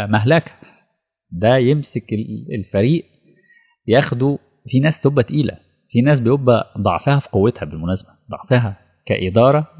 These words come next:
و-، وقيادة في قوته. وذلك الشخصيات ديت بنقول له: "خليك مستشار، خليك من إيه؟ بعيد، لأنك أنت ما شاء الله عندك مجهود وقوة، عربيتك دايما ماشية على سرعة ميتين وأربعين،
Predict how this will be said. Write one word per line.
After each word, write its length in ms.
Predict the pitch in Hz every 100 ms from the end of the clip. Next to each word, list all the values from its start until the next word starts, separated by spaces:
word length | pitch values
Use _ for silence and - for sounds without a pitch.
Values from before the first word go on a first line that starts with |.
| -
و-، 520 | 92 90 85 82 -
وقيادة 520 | 101 113 104 131 156
في 200 | 147 -
قوته. 380 | - 110 110 - _ _ _ _ _ _ _ _ _ _
وذلك 260 | 92 104 135
الشخصيات 460 | - - - 117
ديت 280 | 120 143 170 - _ _ -
بنقول 240 | 87 113
له: 60 | 139
"خليك 380 | 131 95 120
مستشار، 500 | 113 - 92 123 135 156 _ _ _ _ -
خليك 300 | 90 85 117 -
من 280 | - 87 85
إيه؟ 260 | 98 113 101
بعيد، 280 | 92 101 92 - _ _
لأنك 280 | 90 90 95
أنت 140 | 113
ما 120 | 98 113
شاء 200 | - 92
الله 260 | 107 127 - _ -
عندك 580 | 85 107 104 104 - - _ _ _ _ -
مجهود 500 | 87 92 107 120 101
وقوة، 420 | - 123 117 87
عربيتك 420 | 87 87 131 123
دايما 320 | 98 123 135
ماشية 340 | 113 120 - 104
على 120 | 90
سرعة 260 | 127 117 107
ميتين 240 | 104 127
وأربعين، 360 | 107 85 85